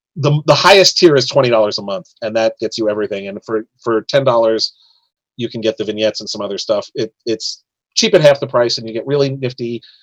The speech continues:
T V reviews, movie reviews, excerpts, looks at my first drafts, the vignettes,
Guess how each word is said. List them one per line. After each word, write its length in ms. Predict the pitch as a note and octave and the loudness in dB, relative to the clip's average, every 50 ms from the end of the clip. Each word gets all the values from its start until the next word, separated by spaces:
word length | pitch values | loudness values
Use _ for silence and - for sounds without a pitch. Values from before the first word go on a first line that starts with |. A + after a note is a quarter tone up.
| _ _ - | _ _ -2
T 100 | A3+ A3 | 0 2
V 140 | G#3+ G#3 G3 | 4 6 6
reviews, 340 | F#3+ F3 F3 F3+ F3 D3+ | 6 8 8 8 6 6
movie 220 | D#3 D#3+ D#3+ D#3+ D#3+ | 4 2 4 4 2
reviews, 400 | D#3 D3 C#3 D3 D3 C#3+ C3+ - D3 | 2 2 0 -2 -2 -2 0 2 4
excerpts, 640 | C#3+ C#3 C3 B2+ C3+ C3 C3 B2+ - - - - - | 2 2 2 2 0 0 0 0 -2 -4 -4 -4 0
looks 240 | B2 C3+ - - D#3+ | 2 2 2 2 0
at 60 | D3+ | -2
my 120 | C#3 C3 C3 | -2 -2 0
first 300 | C3 C3+ B2+ B2+ - - | 0 0 0 0 0 0
drafts, 500 | B2+ B2 B2 B2 A#2+ - - - - _ _ _ _ _ - | 2 2 4 2 2 2 0 -2 -2 _ _ _ _ _ -8
the 60 | A#2+ | -2
vignettes, 400 | A#2 C#3 C3 C3+ C#3 C3 C#3+ - | 0 0 2 4 4 2 2 0